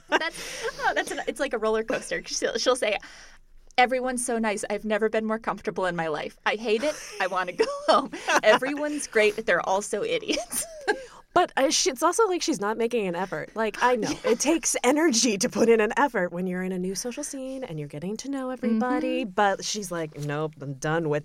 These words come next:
Speaker 2: this. I wanna go home." <laughs> It's bl-, very blatant.
Speaker 1: Yes, but then also, I do think that she is,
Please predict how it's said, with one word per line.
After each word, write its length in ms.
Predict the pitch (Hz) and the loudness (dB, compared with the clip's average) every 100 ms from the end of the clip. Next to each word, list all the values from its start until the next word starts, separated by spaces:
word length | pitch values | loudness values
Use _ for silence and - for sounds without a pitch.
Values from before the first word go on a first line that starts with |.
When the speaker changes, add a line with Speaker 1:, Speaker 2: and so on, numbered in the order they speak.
| - | -2
Speaker 2:
this. 440 | 160 165 143 - - | 2 2 0 -2 -6
I 40 | 165 | -4
wanna 260 | 170 185 180 | 2 4 4
go 280 | 160 147 | 2 0
home." 420 | 151 208 180 170 - - | 2 4 6 6 4 4
<laughs> 80 | 330 - 320 - - - - - - | 4 4 0 0 -2 -2 -4 -6 -8
It's 140 | - | -4
bl-, 300 | 247 254 262 | 0 2 2
very 340 | 226 185 254 370 | 0 2 4 4
blatant. 520 | 208 202 240 226 - - - | 4 4 4 4 0 -4 -6
Speaker 1:
Yes, 380 | 302 254 214 - 220 | -4 -2 -2 -2 -2
but 120 | 220 | 0
then 140 | 247 214 | 0 -2
also, 460 | 262 403 349 233 165 165 - - | -4 -4 -2 -2 -2 -6 -20 -10
I 80 | 226 | -6
do 160 | - 220 | -4 -6
think 220 | 339 339 | -6 -6
that 120 | - | -6
she 340 | - 202 190 156 - | -6 -8 -8 -8 -6
is, 360 | 185 202 - | -6 -6 -12